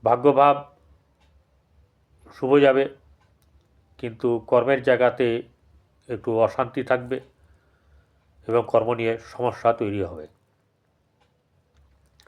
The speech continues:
চলে আসবো কর্কট রাশি।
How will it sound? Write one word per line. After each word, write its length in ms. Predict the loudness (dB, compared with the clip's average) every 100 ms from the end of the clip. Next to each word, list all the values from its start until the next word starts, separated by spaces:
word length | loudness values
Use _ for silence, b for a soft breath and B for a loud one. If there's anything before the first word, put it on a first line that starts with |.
| _ _ _ _ _ _ _ _ _ 0
চলে 120 | 2
আসবো 260 | 2 2 2
কর্কট 400 | 2 2 2 2
রাশি। 360 | 0 -4 -8